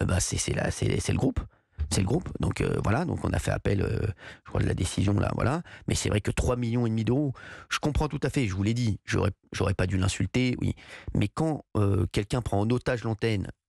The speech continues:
pour, euh, complètement sortir du sujet, parce qu'il était complètement hors sujet, et il était venu pour faire un coup d'éclat, comme je l'ai dit, et un buzz, et, euh, asseoir sa notoriété sur notre dos, euh,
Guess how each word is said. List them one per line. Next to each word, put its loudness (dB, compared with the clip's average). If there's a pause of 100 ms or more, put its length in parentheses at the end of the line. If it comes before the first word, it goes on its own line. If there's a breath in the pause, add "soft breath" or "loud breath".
pour, 0 (400 soft breath)
euh, 2 (240)
complètement 0
sortir -2
du 0
sujet, 2
parce -2
qu'il 0
était 0
complètement 0
hors -2
sujet, 0 (260 loud breath)
et 0
il 2
était 0
venu 0
pour -4
faire -2
un 0
coup -2
d'éclat, 0
comme -2
je 2
l'ai 4
dit, 2 (280 loud breath)
et 2
un 4
buzz, 2 (120)
et, 0
euh, 0 (420 soft breath)
asseoir 0
sa -2
notoriété 0
sur -2
notre 0
dos, 0 (420 loud breath)
euh, 2